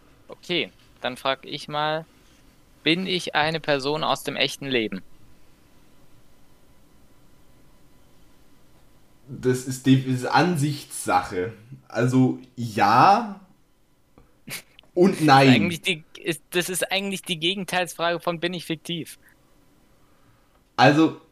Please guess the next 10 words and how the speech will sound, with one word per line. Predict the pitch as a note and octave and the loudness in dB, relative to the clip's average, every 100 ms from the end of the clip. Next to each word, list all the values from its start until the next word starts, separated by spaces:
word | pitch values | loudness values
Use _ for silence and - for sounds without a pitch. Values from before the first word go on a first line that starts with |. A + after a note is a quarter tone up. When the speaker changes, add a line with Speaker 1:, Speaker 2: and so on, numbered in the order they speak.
| _ _ _ _ _ | _ _ _ _ _
Speaker 2:
sagen | A#2+ C3+ E3+ | -4 2 2
wir, | F3 | 4
du | D#3 | 2
hast | D#3 D3+ | 2 0
ein, | C#3 C3+ C3 - | 0 0 -4 0
ein | B2+ C3 | 2 2
lebendiges | A#2+ D3+ - D#3+ F#3+ F3 D3+ - | 6 6 8 4 2 4 4 4
Vorbild. | C#3 B2+ C3+ B2 D#2+ D2+ - - _ _ - | 6 8 8 6 -4 -8 -18 -20 _ _ -8
Also | G#2+ G#2+ | -6 -2
ja. | F#2+ F#2 E2 - | 0 0 0 -8